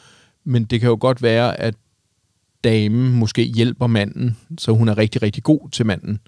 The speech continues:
Og det kan være, at manden måske begrænser damen i hendes ting, og derved ikke god for hende. Og hvis der sidder et par og mener, at, øh, nu skal vi have at vide, at vi passer godt sammen.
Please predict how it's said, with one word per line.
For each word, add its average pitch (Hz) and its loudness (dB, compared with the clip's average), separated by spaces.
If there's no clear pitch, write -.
Og 110 -6
det 113 2
kan 107 2
være, 107 4
at 113 2
manden 113 2
måske 113 0
begrænser 107 -4
damen 107 0
i 131 -2
hendes 110 0
ting, - -6
og 101 -8
derved 107 0
ikke 143 0
god - -4
for 92 -4
hende. 101 -4
Og 92 4
hvis 107 0
der 120 -4
sidder 151 2
et 131 -2
par 120 0
og - -4
mener, 113 -2
at, 101 -4
øh, 104 0
nu 113 2
skal 117 0
vi 113 6
have 104 4
at 101 0
vide, 110 2
at 104 0
vi 104 -2
passer 104 2
godt 95 -2
sammen. 107 -4